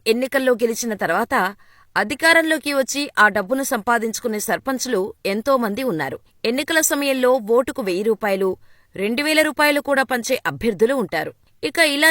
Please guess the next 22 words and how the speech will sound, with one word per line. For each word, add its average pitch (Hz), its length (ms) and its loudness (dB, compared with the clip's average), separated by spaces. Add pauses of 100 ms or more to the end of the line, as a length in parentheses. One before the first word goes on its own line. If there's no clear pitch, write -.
(100)
ఎన్నికల్లో 311 500 2
పోటీ 294 320 0
చేసేందుకు 262 760 -2
భారీగా 226 560 0 (120)
అప్పులు 226 280 -2
కూడా 214 260 -2
చేసి, 185 400 -6 (340)
తర్వాత 240 400 2
తిప్పలు 247 420 -2
పడుతూ 233 340 0
ఉంటారు. 165 400 -2 (340)
ఇలాగే 262 440 2
ఓ 269 140 -2
మహిళా 208 380 0
సర్పంచ్ 285 560 -4
చేసిన 269 400 -2 (120)
అప్పులు 254 300 0
తీర్చలేక 208 720 0
సంచలన 262 560 -4
నిర్ణయం 185 440 -4
తీసుకుంది. - 540 -6 (300)
చివరికి 330 420 -2